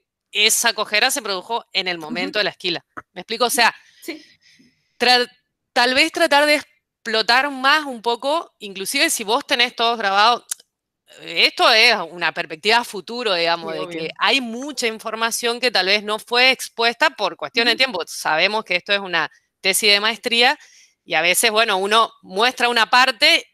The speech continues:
Speaker 1: pero
Speaker 2: Ujú.
Speaker 1: hay mucho más para seguir explotando, digamos, esa colecta de datos, que recalco, eh, eh, para mí es muy valioso y coincido que esto hay que seguir impulsando a que logremos tener medidas válidas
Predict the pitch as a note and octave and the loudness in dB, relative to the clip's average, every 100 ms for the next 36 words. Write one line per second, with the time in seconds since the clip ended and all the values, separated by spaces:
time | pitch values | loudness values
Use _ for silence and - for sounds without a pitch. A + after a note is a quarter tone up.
0 | _ F#3+ F#3+ B3+ A3+ C4+ - _ _ - | _ -8 -4 -4 -4 -14 -18 _ _ -4
1 | A3+ A3+ A#3+ A#3 G#3 G3 G3 G#3+ F#3+ D#3+ | -4 -6 -14 -12 -4 -4 -2 0 2 0
2 | D3 - - E3 F3 F#3 E3+ E3+ D#3+ F#3 | -4 -12 -12 -8 -4 -4 -4 -6 -2 -2
3 | G#3 F3+ E3 D#3+ E3 D#3+ F3+ D#3+ D#3 E3+ | -2 -2 0 -2 -4 -6 -6 -6 -6 -8
4 | D#3+ D#3+ D3+ D#3 - - G3 G3 _ _ | -4 -2 -2 -4 -8 -8 -6 -6 _ _
5 | _ _ _ - F#3 F#3+ G3 A3+ F3 D3 | _ _ _ -6 -4 2 2 0 -6 -12
6 | _ - E3+ E3 - F3 F3 _ - D#3 | _ -10 -8 -6 -6 -10 -12 _ -6 -4
7 | D#3+ G#3+ A3+ G#3 A#3 B3 A#3+ A#3 A#3+ A#3 | 0 0 -2 -6 -6 0 0 0 -2 -2
8 | B3+ G3+ E3+ E3 G#3 G#3+ A3 F3+ D#3 - | -4 -4 -6 -4 0 2 2 0 -2 -4
9 | _ _ _ _ - F#3+ - A3+ A3+ A3+ | _ _ _ _ -4 -4 0 0 0 0
10 | A#3 - _ _ - F3 E3+ G#3 - C4+ | 0 0 _ _ -10 -6 -2 2 2 0
11 | G#3 G3 F#3+ - G3 B3 B3 G3+ F#3 _ | -6 -8 -6 -2 0 0 0 -2 -4 _
12 | - F3+ F#3 F#3 A3 C4 D4+ G#3+ _ F3+ | -14 -6 -4 0 2 2 -2 -4 _ -2
13 | F#3+ A3+ B3+ - _ _ G3 F#3+ G3+ A#3+ | 2 2 2 -4 _ _ -8 -4 2 2
14 | C4 F#3+ F#3 C4 D4+ A3 G#3 G#3 | 2 0 2 2 2 -2 0 0